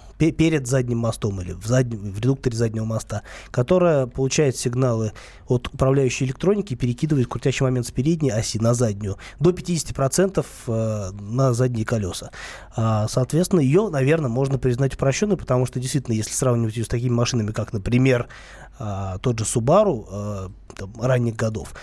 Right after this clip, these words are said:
где симметричный полный привод, честный, то, разумеется, такая схема выглядит более простой. Но, а, как правило,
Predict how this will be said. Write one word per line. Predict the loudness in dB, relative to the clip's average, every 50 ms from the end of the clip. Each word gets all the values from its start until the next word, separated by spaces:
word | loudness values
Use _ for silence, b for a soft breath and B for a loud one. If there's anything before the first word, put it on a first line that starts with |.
| B B -6
где | -2 2 2 4 4 2 2
симметричный | 0 0 0 0 0 2 0 2 0 0 0
полный | 0 0 2 2 0
привод, | 2 2 2 2 2 0 -2
честный, | -2 -2 -2 -2 -4 -8 -10 -12 -10 -6
то, | -2 0 0 0 0 -2 -4 -6 -8 -6 -6 -4
разумеется, | -4 -2 0 2 4 4 4 2 2 0 -2 -2 B B B B B
такая | -4 0 2 2 0
схема | 2 0 0 0 0 0
выглядит | 0 -2 -2 -4 -4 -4
более | 0 2 2 2 2 0
простой. | -4 -6 -8 -8 -10 -10 -12 -12 -12 -12 B B B B B B B 2
Но, | 2 4 6 6 6 6 6 4 2 0
а, | -2 -2 -2 0
как | 0 0 -2 0
правило, | 2 2 2 2 2 2 2 4 4 2 2